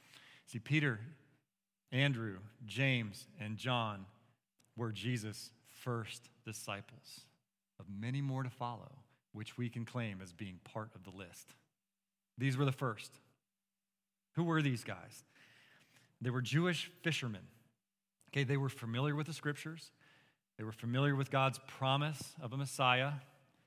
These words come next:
a Savior, who was standing right in front of them. They didn't realize that at the moment. But God gave them eyes to see that he was calling them through Jesus.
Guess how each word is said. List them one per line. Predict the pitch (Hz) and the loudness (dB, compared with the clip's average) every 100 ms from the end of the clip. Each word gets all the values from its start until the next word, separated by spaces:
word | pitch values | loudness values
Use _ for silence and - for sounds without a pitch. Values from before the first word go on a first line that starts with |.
| - | -12
a | 117 | -8
Savior, | - 147 131 110 120 139 - - _ _ _ _ _ _ _ - | 4 6 6 4 -2 -4 -8 -20 _ _ _ _ _ _ _ 4
who | |
was | 196 170 | 8 8
standing | - 208 185 151 | 8 6 8 6
right | 170 | 6
in | 143 | 4
front | - 185 139 | 4 4 2
of | 101 | 0
them. | 101 131 - _ _ _ _ _ _ _ _ _ | -8 -8 -12 _ _ _ _ _ _ _ _ _
They | 117 | -2
didn't | 143 135 | 0 2
realize | 147 156 123 110 | 6 8 6 4
that | 110 | 0
at | 107 | 0
the | 104 | -2
moment. | 101 110 147 - _ _ - _ _ _ _ _ _ _ _ | -6 -6 -8 -16 _ _ -20 _ _ _ _ _ _ _ _
But | 127 113 | -6 6
God | 156 196 160 | 8 10 8
gave | 160 165 131 | 8 8 6
them | 143 131 135 | 4 4 2
eyes | 127 156 165 135 | 4 6 6 2
to | - 120 | -4 -6
see | 139 - - 127 95 98 113 - _ - | -4 -6 -4 -2 -2 -6 -10 -14 _ -6
that | 113 | -6
he | 113 143 170 180 | -2 2 2 2
was | 143 135 113 - | 0 -2 -4 -6
calling | - 190 202 190 143 120 110 92 | -6 0 2 2 0 -2 -4 -6
them | 110 107 110 107 - | -4 -2 -4 -6 -6
through | 135 143 135 | 0 4 4
Jesus. | 110 127 117 98 - - | 2 0 -2 -6 -16 -18